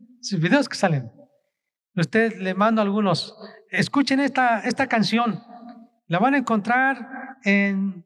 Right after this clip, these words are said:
en YouTube. Y luego están viendo en YouTube y de repente le salen otras cosas que les invitan a ver, que no son lo que usted quería ver, pero ahí están. ¿Sí, sí está conmigo o no está conmigo? ¿Sí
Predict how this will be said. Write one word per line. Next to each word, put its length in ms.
en 300
YouTube. 600
Y 140
luego 320
están 360
viendo 220
en 80
YouTube 460
y 80
de 80
repente 460
le 120
salen 380
otras 360
cosas 340
que 120
les 180
invitan 360
a 60
ver, 340
que 140
no 220
son 400
lo 160
que 120
usted 260
quería 280
ver, 580
pero 160
ahí 120
están. 360
¿Sí, 160
sí 120
está 200
conmigo 360
o 80
no 120
está 180
conmigo? 300
¿Sí 140